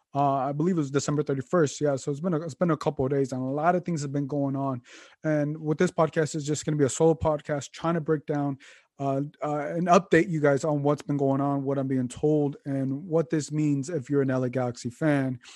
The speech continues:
uh, for, and trying to get Christian Pavone. Um, so let's, let's break this down.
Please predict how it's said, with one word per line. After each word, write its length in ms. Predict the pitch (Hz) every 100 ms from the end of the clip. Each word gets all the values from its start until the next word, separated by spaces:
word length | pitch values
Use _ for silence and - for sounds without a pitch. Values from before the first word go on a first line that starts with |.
| - - -
uh, 340 | 139 135 127 127 _
for, 240 | - 139 123
and 320 | 165 139 135
trying 160 | 151 143
to 60 |
get 160 | 139 139
Christian 260 | 139 135
Pavone. 400 | 127 120 131 120 117 - - - _
Um, 340 | 143 139 127 117
so 440 | - 143 135 135 _ -
let's, 340 | 160 175 - 190
let's 220 | 185 -
break 200 | 180 156
this 160 | 139
down. 320 | - 120 107